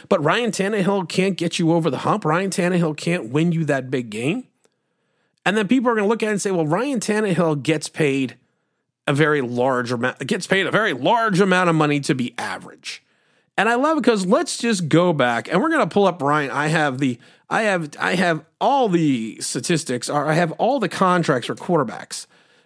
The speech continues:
going back to even the quarterbacks with, that have been, you know, made the most amount of money entire, in their entirety in this league.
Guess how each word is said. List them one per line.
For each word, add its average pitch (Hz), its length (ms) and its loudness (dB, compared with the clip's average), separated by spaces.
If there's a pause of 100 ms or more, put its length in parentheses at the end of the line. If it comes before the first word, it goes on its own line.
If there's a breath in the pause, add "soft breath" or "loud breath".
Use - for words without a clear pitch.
(140 soft breath)
going 196 300 2
back 165 280 -2
to - 220 -10
even 160 400 0
the 127 60 -2
quarterbacks 139 640 0
with, 127 480 -2 (480)
that 143 100 0
have 143 140 -2
been, 147 260 2
you 156 140 0
know, 135 100 0
made 165 280 2
the 165 60 2
most 147 320 2
amount 131 220 0
of 123 80 -2
money 123 400 -2
entire, 135 360 -4
in 143 200 -2
their 139 140 0
entirety 127 520 -4
in 123 160 -6
this 110 220 -10
league. - 420 -14